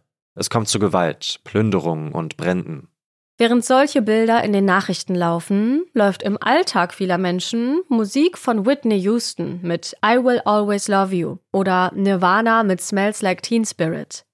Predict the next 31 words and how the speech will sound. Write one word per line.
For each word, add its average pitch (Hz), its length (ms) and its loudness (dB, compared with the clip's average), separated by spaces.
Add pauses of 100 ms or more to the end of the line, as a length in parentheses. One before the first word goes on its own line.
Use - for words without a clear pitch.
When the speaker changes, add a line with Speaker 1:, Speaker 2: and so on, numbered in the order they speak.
(260)
Speaker 2:
Filme 330 360 2
wie 262 140 4
Basic 269 460 0
Instinct 254 640 0
oder 214 220 2
Bodyguard 185 720 0
laufen 185 320 0
in 185 160 0
den 185 100 0
Kinos. 180 600 -4 (400)
Viele 330 280 4
Filme 233 380 4
spielen 208 460 0
in 202 80 0
Los 190 240 0
Angeles 180 560 -2
und 196 180 -4
werden 202 240 0
auch - 140 -6
dort 196 240 0
gedreht. 202 540 -4 (340)
Und 262 160 2
genau 294 320 6
da, 202 400 -2 (120)
in 226 200 2
dieser 277 320 4
Stadt, - 600 -6
gibt - 260 0
es 269 140 0
eine 214 260 -2
Branche, 196 600 0